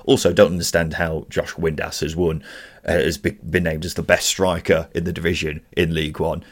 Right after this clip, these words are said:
despite Johnson Clark-Harris being in the running for player of the season, but he didn't get in the team of the season. So I don't understand that, but that's League One. Who cares? <laughs> Um,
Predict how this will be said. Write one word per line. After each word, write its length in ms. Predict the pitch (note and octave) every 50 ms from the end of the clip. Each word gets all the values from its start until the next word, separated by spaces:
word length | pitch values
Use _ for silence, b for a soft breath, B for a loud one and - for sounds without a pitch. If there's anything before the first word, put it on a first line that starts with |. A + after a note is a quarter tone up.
| b -
despite 300 | - E2+ - - E2+ -
Johnson 340 | - G2+ F#2 E2+ - E2+ E2
Clark-Harris 800 | - - E2+ E2 D2 - - B2+ A#2+ E2+ - - - - - b b b b b b b _ - - _ _ -
being 300 | G2+ F2+ F2 E2+ E2 -
in 160 | - F#2+ F2+
the 60 | F#2
running 260 | F2 G2 F#2+ G2 F#2+
for 160 | - - G#2
player 200 | G#2 - B2+ B2
of 60 | A#2+ B2
the 60 | C#3+
season, 480 | - - A#3 G3+ F#2+ F2+ - - - _ _
but 80 | - C#3+ B2
he 100 | C3 C3
didn't 160 | - C3 B2+
get 100 | C3 B2
in 80 | B2 B2+
the 60 | C#3+
team 240 | - - G#3 F#3+ A#2
of 60 | F#2+
the 60 | F2+
season. 460 | - - - - D#2+ D#2 D#2+ - D2+
So 340 | - - - C#3 B2+ G#2 G#2 - - - B B B B B B B B B _
I 80 | B2 B2
don't 200 | G#2+ D3 C3+ A#2
understand 440 | A2 G#2+ G2 - - F#2 D#2 D#2 -
that, 100 | - -
but 80 | G#2 G2+
that's 260 | A2+ - - - - - _ -
League 240 | G2 F#2+ E2+ D2
One. 140 | - C2+ - D#2+
Who 140 | G2+ F#2
cares? 300 | - - - C#2+ D2 - -
<laughs> 60 | - - - - - - - - B B B B B B B B -
Um, 340 | - E3 E3 C3 - -